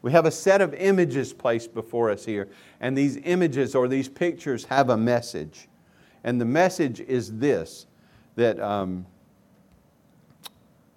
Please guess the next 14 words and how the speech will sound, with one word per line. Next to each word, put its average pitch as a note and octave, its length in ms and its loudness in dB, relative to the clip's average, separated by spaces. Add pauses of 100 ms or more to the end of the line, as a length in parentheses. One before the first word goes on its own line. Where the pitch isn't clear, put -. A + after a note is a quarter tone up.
the A2+ 100 -4
physical C3 440 0
decline F#2 540 -4 (840)
of G2+ 140 -4
old F2+ 300 -2
age. D2+ 340 -10 (720)
Look F#3 100 2
at G3+ 80 2
verse D#3+ 260 6
two. A2+ 320 0 (880)
Again, G#2 400 -2 (100)
"If F#2+ 140 -8
we've B2+ 260 0
seen D#3+ 420 0